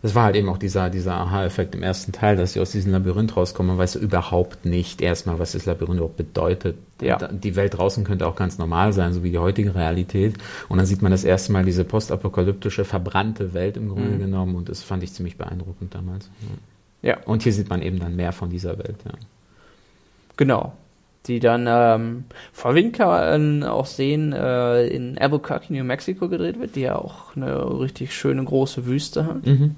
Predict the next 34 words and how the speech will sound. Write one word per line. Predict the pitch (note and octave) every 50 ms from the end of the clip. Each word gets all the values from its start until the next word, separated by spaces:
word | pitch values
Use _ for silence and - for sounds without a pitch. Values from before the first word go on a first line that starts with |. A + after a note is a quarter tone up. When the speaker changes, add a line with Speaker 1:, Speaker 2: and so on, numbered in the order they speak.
| - - - - - - - - - - - _ _ - - -
Speaker 2:
Ich | -
glaub, | - -
Albuquer-, | G2+ A#2+ - - - - - -
Albuquerque | A2 D3 E3+ F3+ - - F#3+ F3+ F#3+ E3+ D3
war | C#3+ D3+ D#3+
ja | D#3 D3
auch, | - - C3+ C#3+ - - - - -
ich | -
glaub, | - - - -
Breaking | - F3+ - - C4 C4 B3 - - _ _ _ -
Bad | C#3 C#3+ D#3+ F3 F3+ F3 - D3+
Speaker 1:
Ja. | C#3+ C3+ B2+
Speaker 2:
spielt | B2+ D#3+ F#3 G3 F#3+
in | F#3+ F#3+
Speaker 1:
Ja, | E3+
Speaker 2:
Albuquerque. | E3 F3+ F3+ F#3 F#3 - G3+ F3 F3+ G3 - G#3 G#3
Speaker 1:
absolut, | G3+ G3+ G3 - -
ja. | G2+
Speaker 2:
Apropos | D3 D3+ D#3 C#3+ C3 E3+ F#3
Breaking | F3 D#3+ D#3 D#3+ E3 D#3
Bad, | D3 D3 C#3
wir |
Speaker 1:
Genau, | C#3+ C#3 D#3
Speaker 2:
haben | F3+
noch | F3 D3+ C#3+
jemanden, | D#3 D3+ D3 D3 G#2+ G#2+
Speaker 1:
das | C#3 C3
Speaker 2:
der | B2+ B2
aus | A#2 A#2+ A#2
Breaking | A#2 B2+ B2 A#2+ C#3 B2 A#2+
Bad, | A#2+ A#2 A2+ A#2
der | A2+
hier | - A2 A2+
mitspielt. | C3+ - - - - G#2 F#2+ A2 D3+ - - -